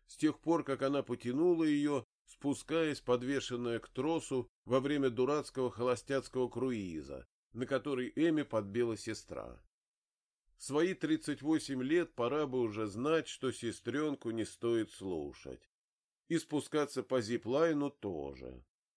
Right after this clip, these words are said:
Теперь похвастаться можно только смещённым позвоночным диском, четырьмя с половиной тысячами долларов, потраченными на костоправов,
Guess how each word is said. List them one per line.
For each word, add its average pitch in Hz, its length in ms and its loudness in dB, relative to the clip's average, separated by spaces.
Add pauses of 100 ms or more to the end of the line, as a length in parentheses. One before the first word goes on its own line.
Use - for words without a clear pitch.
(560)
Теперь 175 280 0
похвастаться 160 800 2
можно 135 380 0
только 135 340 -4
смещённым 131 720 -2
позвоночным 113 840 -2
диском, 165 600 -2 (340)
четырьмя 160 500 2
с - 60 -4
половиной 127 480 4
тысячами 110 600 -2
долларов, 165 680 2
потраченными 135 800 2
на 131 100 2
костоправов, 123 1000 0